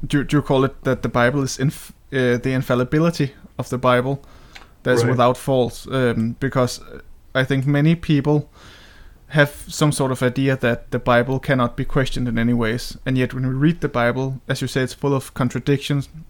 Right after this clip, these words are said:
Speaker 1: And when we see in the New Testament how Jesus uses the Bible, you know, he, he, uh, picks only certain texts out and he stops in the middle of verses, and he, he's very liberal <laughs> with his use of, of the Bible.
Speaker 2: Yeah.
Speaker 1: So, um,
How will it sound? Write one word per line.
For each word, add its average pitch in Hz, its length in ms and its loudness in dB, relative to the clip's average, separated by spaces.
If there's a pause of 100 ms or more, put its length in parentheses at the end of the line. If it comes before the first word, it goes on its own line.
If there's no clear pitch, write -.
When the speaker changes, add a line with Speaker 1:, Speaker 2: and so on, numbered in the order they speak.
Speaker 1:
And 131 100 -2
when 120 120 0
we 120 80 0
see 127 400 -2 (680)
in 139 120 0
the 127 80 0
New 139 180 4
Testament 135 480 -2
how 117 300 0
Jesus 170 400 0
uses 123 260 -2
the - 100 -8
Bible, 120 400 0
you 127 80 -4
know, 120 180 0
he, 123 160 -4 (180)
he, 120 360 -2
uh, 117 60 -4 (160)
picks - 280 -2
only 131 240 0
certain 135 360 0
texts - 400 -4
out 139 240 0
and 127 140 -6
he 127 80 -2
stops 131 320 -2
in 131 80 -4
the 131 80 -2
middle 135 260 0
of 123 80 -4
verses, 131 460 -4
and 117 200 -6
he, 127 220 -4 (420)
he's 135 180 -2
very 131 300 2
liberal 147 560 6
<laughs> - 40 0
with 147 180 2
his 135 180 2
use 143 220 0
of, - 240 -10 (100)
of - 200 -6
the 135 80 -2
Bible. 139 440 0 (320)
Speaker 2:
Yeah. 120 260 0 (200)
Speaker 1:
So, 127 420 4
um, 113 280 -2